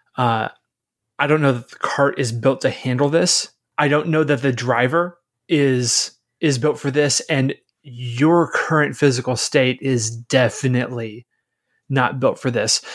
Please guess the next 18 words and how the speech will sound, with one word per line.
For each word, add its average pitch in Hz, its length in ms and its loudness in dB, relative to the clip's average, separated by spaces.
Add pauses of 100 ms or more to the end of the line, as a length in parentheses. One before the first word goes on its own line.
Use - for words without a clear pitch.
(120)
If 139 120 -2
I 165 100 2
can 202 160 0
make 175 180 2
a 151 40 0
mechanical 135 540 0
suggestion, 117 840 -2 (400)
uh, 135 280 2
I 160 180 2
might 151 340 2
have 127 600 0
one, 139 500 0
and 123 280 -4
depending 165 400 -4
on 127 140 -2
how 123 200 -2
severe 123 420 0
you 117 220 -4